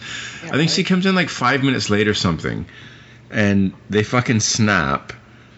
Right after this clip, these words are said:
Speaker 2: and I think the mother says, "That's it. Uh, your savings account's done. It's
Speaker 1: Yeah.
Speaker 2: emptied. It's all ours."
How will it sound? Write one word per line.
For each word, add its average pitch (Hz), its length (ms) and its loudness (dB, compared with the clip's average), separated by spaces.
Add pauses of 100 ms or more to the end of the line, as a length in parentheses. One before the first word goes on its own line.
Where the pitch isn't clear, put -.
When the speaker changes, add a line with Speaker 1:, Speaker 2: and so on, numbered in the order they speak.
(340)
Speaker 2:
and 85 640 2 (440)
I 87 60 0
think 131 200 -2
the 127 80 0
mother 104 320 2
says, 87 760 0 (720)
"That's 120 240 0
it. - 300 -2 (640)
Uh, 90 600 2
your 113 120 2
savings 123 440 2
account's 104 320 -2
done. 95 460 0 (200)
It's - 160 -14
Speaker 1:
Yeah. 123 160 2
Speaker 2:
emptied. 92 280 0
It's 87 120 -4
all 117 180 2
ours." 95 560 0